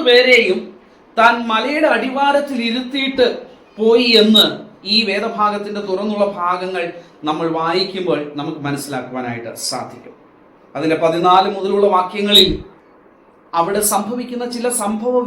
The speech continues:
വികാസങ്ങളെക്കുറിച്ച് നമുക്ക് മനസ്സിലാക്കുവാനും വായിക്കുവാനും സാധിക്കും. സ്തോത്രം. പലപ്പോഴും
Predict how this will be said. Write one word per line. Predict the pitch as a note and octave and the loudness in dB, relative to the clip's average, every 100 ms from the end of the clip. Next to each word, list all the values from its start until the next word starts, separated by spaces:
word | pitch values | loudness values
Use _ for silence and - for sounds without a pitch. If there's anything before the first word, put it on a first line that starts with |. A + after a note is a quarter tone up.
| G#3 | -4
വികാസങ്ങളെക്കുറിച്ച് | G#3+ G#3+ A#3 A#3+ C#4 C#4 C4+ B3+ B3 A3+ A3 G#3+ - - - G3 | -2 2 4 2 0 -2 -4 -4 -4 -4 -4 -4 -6 -16 -8 -2
നമുക്ക് | A3 G#3 G3 | -2 -2 -4
മനസ്സിലാക്കുവാനും | F#3 G3+ G3+ F#3+ F#3 F#3 F3+ F3 E3+ - - C#3+ | -4 -2 0 -2 -2 0 0 0 -4 -8 -18 -8
വായിക്കുവാനും | E3+ F3 F3+ F3+ D#3 D3 C#3+ B2+ - - | -4 -4 -6 -6 -4 -4 -4 -8 -4 -2
സാധിക്കും. | C#3+ B2+ - - - _ _ _ _ _ _ _ _ _ _ _ _ _ - _ _ _ _ _ _ _ _ _ _ _ _ _ - | -2 -6 -14 -20 -20 _ _ _ _ _ _ _ _ _ _ _ _ _ -20 _ _ _ _ _ _ _ _ _ _ _ _ _ -8
സ്തോത്രം. | - F#3+ E3+ A#2+ B2 - _ _ _ _ _ _ _ | -2 -2 -2 -8 -14 -20 _ _ _ _ _ _ _
പലപ്പോഴും | G3+ B3 D#4+ B3 | -4 -2 0 -2